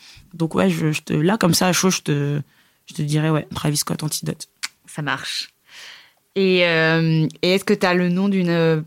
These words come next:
Speaker 2: personne que je pourrais inviter, qui pour toi est une voix qui porte, qui est une personne, voilà,
Speaker 1: Hmm.
Speaker 2: qui est inspirante ?
Speaker 1: Euh,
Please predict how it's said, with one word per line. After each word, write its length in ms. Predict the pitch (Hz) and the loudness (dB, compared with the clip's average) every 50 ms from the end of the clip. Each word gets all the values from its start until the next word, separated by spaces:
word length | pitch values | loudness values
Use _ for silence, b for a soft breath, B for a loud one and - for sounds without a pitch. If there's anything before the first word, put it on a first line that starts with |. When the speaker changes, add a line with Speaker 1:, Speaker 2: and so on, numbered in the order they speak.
| - _ _ | -8 _ _
Speaker 2:
personne 260 | - 170 156 - 190 190 | -4 -4 -2 -4 -4 -6
que 80 | 190 | -6
je 60 | 151 | -8
pourrais 180 | - - 160 156 | -8 -4 -2 -2
inviter, 480 | 156 156 151 156 156 156 - 170 175 170 | 0 0 -2 -4 -4 -4 -4 -4 -4 -4
qui 100 | 175 - | -8 -12
pour 200 | - 170 156 - | -16 -16 -12 -6
toi 160 | - 180 170 | -4 -4 -4
est 100 | 160 - | -4 -4
une 100 | 160 156 | -6 -6
voix 160 | 151 151 165 | -2 -2 -2
qui 140 | 160 165 165 | -2 -4 -6
porte, 500 | 160 - 175 165 165 165 165 170 170 - | -4 -2 0 2 2 2 2 0 -2 -4
qui 120 | - 175 147 | -6 -6 -6
est 20 | |
une 80 | 127 - | -6 -6
personne, 280 | - - - - 165 160 | -10 -12 -12 -10 -10 -6
voilà, 220 | - - 247 311 | 0 2 2 4
Speaker 1:
Hmm. 40 | 269 | 2
Speaker 2:
qui 280 | 180 135 156 139 139 | 2 0 -2 -4 -6
est 20 | 107 | -6
inspirante ? 920 | 139 143 - - - 175 151 147 147 147 147 147 151 151 - - - B B B B B B B B B B B - | -8 -8 -12 -10 -6 -4 -2 -2 -2 0 0 -2 -4 -4 -6 -12 -16 B B B B B B B B B B B 2
Speaker 1:
Euh, 1000 | 196 196 196 196 196 196 196 196 196 190 196 196 196 196 196 196 196 202 202 | 4 4 6 6 6 6 6 6 6 6 6 6 6 4 4 4 2 2 0